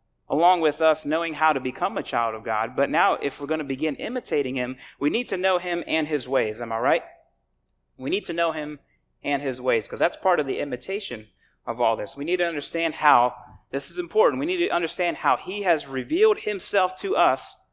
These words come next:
through his word, all right? And we need to quit letting culture decide who God is, all right? Because culture has a different picture of who God is. Um, let's let God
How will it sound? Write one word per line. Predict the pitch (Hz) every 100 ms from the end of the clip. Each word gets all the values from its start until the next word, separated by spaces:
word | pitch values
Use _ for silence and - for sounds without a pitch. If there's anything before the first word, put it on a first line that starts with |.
| _ _ _
through | - 208
his | 190 190 160
word, | 156 123 110 120 _ _ _ _ _ _
all | 127
right? | 139 -
And | 127 123 120
we | 139
need | 151
to | 139
quit | - - 202
letting | - 151 151 131
culture | - 185 180 -
decide | 120 113 131 120 117 -
who | 131
God | 120 120 113
is, | 98 98 - - _ _ _ _ _ _ _ _ _ _
all | 123
right? | 135 - -
Because | 131 127 113
culture | - 214 - 170
has | 143 135
a | 113
different | 127 214 - 165
picture | - 185 - 143
of | 120
who | 147 139 123
God | 127 123
is. | 113 - - - _ _ _ _ _
Um, | - 107 101 104
let's | 143 180
let | 220 - 127
God | 139 147 143